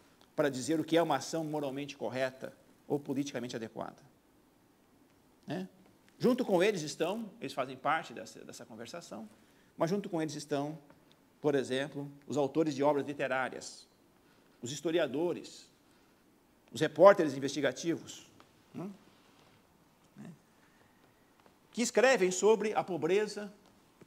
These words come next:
a exclusão, a exploração, a escravidão, o preconceito,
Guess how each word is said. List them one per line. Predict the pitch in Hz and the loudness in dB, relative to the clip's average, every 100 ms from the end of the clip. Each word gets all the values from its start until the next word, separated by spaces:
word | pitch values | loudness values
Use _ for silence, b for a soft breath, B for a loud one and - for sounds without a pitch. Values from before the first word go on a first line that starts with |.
| - - | -20 -6
a | 147 | -4
exclusão, | 156 170 127 165 196 196 - - - | 0 0 4 2 2 -2 -10 -20 -8
a | |
exploração, | - - 190 170 147 - 175 185 185 | -8 2 4 6 2 0 0 -2 -4
a | |
escravidão, | 139 - 180 160 117 151 170 175 170 | -4 4 4 4 2 2 2 -2 -6
o | |
preconceito, | - 190 165 156 - 170 170 - | 0 0 0 -6 -2 -2 -4 -12